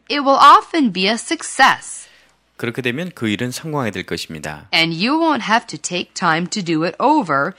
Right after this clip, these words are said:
Speaker 2: 그래서 여러분은 그것을 다음에 다시 할 필요가 없게 될 것입니다.
Speaker 1: Because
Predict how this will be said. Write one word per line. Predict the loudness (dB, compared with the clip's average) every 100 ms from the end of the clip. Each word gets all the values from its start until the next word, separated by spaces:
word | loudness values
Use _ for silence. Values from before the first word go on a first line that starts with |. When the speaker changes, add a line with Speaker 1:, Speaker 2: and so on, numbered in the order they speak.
| _
Speaker 2:
그래서 | -4 -4 -2 -4 -2
여러분은 | 0 -2 -4 -8 -8 -12 -14 -18 _ _ _
그것을 | -6 -2 -2 -4 -8
다음에 | -6 -2 -2 -4 -10 -10 -12 -16 _
다시 | -10 -6 -6
할 | -6
필요가 | -6 -6 -4
없게 | -6 -8
될 | -10
것입니다. | -10 -12 -14 -16 -18 -12
Speaker 1:
Because | -12 -4 2 2 2